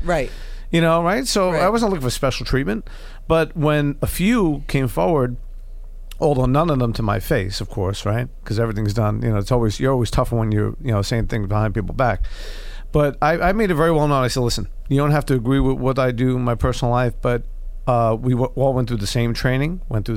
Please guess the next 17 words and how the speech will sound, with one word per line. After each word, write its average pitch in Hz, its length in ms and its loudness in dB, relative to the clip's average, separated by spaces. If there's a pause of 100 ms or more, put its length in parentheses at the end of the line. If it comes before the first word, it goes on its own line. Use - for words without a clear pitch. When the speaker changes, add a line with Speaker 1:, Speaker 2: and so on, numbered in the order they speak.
Speaker 2:
the - 80 -6
same 117 120 -2
police 147 280 0
academy. 165 460 0
I 104 100 0
graduated. 131 540 0
I 113 40 2
earned 120 200 0
the 101 40 0 (100)
right 113 100 0
to - 80 -6
be 123 220 2
here. 202 280 0
I'm 107 160 -2
out 120 120 0
in - 40 -6
the 110 60 -4